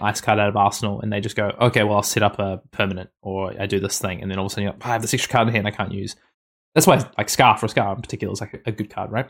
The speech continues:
It stops you from that from happening. And Winter's Bites are a similar kind of spot, which <clears throat> I completely understand. Um, I think just the way we were playing our matchups, we weren't finding that to be as much of an issue,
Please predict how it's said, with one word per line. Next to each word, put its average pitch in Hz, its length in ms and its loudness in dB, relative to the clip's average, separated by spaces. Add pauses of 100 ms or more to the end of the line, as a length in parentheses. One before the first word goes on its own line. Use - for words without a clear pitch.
It 110 100 -6
stops - 220 0
you - 60 -10
from 113 80 -4
that 101 160 -4
from 113 80 -6
happening. 107 260 -2
And 127 80 2
Winter's 156 200 2
Bites 107 240 4
are 98 40 -2
a - 40 -2
similar 104 300 0
kind 98 180 -4
of 98 80 -4
spot, - 240 -4
which 147 220 2
<clears throat> - 1040 0
I 185 40 2
completely 147 380 4
understand. 120 480 4 (640)
Um, 123 580 8
I - 60 -12
think 139 160 2
just 123 140 0
the 120 80 4
way 107 180 6
we 107 120 4
were 104 100 4
playing 104 260 2
our 98 80 0
matchups, 101 640 0
we 104 120 2
weren't 107 180 2
finding 101 360 0
that 98 160 -4
to - 80 -12
be 104 100 -2
as 101 100 -2
much 101 160 -6
of - 60 -12
an 104 80 -2
issue, 107 460 2